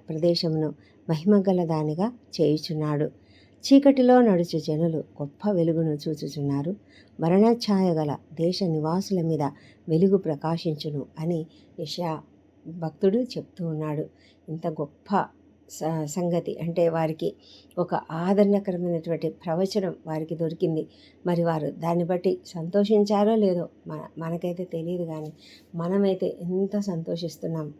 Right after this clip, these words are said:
ఆ విషయం మనకు విన్నబడినప్పుడు మనం కూడా ఎంతో సంతోషిస్తున్నాము. మరి చూడండి, ఆరు అన్యజనులు, అన్య దేశంలో, అన్య రాజుల మధ్యలో వారు ఉన్నారు, అన్య దేశాలలో ఉన్నారు, బానిసల మాదిరి బ్రతుకుతూ ఉన్నారు. మరి వారు,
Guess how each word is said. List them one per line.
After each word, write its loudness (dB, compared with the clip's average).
ఆ -6
విషయం -6
మనకు -6
విన్నబడినప్పుడు 0
మనం 6
కూడా 4
ఎంతో 0
సంతోషిస్తున్నాము. -4
మరి 6
చూడండి, 2
ఆరు -2
అన్యజనులు, 4
అన్య 4
దేశంలో, 0
అన్య 4
రాజుల 2
మధ్యలో 0
వారు 2
ఉన్నారు, -2
అన్య 0
దేశాలలో -2
ఉన్నారు, -2
బానిసల -4
మాదిరి -4
బ్రతుకుతూ -6
ఉన్నారు. -2
మరి 0
వారు, -2